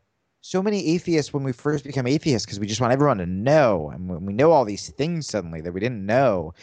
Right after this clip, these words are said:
and everyone who believes in God is stupid because we're making up for the years that we believe stuff and we're pissed off about it.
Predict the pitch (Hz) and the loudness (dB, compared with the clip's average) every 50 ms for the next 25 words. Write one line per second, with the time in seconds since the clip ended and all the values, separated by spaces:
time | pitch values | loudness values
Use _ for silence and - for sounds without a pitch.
0 | - - - - 95 95 107 131 143 151 143 127 117 113 107 104 107 101 104 104 | -20 -20 -12 -8 -4 0 0 2 4 4 4 4 2 2 -2 -4 -4 -4 -2 -2
1 | 113 120 104 101 98 123 127 127 104 92 - - - - - 190 175 - 113 95 | -2 -2 -4 -4 -2 0 0 0 0 -2 -8 -10 -8 -6 -4 -4 -4 -4 -6 -6
2 | 90 85 101 98 101 98 110 131 135 131 127 120 - - 113 107 101 - - 101 | -6 -6 -8 -8 -6 -4 -2 0 0 0 -2 -4 -6 -6 -4 -4 -4 -4 -6 -8
3 | 92 98 98 110 120 135 135 131 127 127 120 104 - - - 110 110 117 175 214 | -8 -8 -8 -8 -6 -4 -2 0 0 0 0 -2 -4 -2 -2 0 0 2 2 2
4 | 208 156 143 127 113 104 87 - - - 92 82 78 - 65 85 85 - - - | 2 2 2 2 2 0 -2 -2 -2 0 0 0 0 -4 -6 -6 -2 0 2 2
5 | 170 147 - - 156 170 165 165 - - 101 95 82 78 78 73 60 52 - | 2 2 2 2 2 4 2 2 0 -2 -4 -2 -4 -4 -6 -8 -10 -14 -18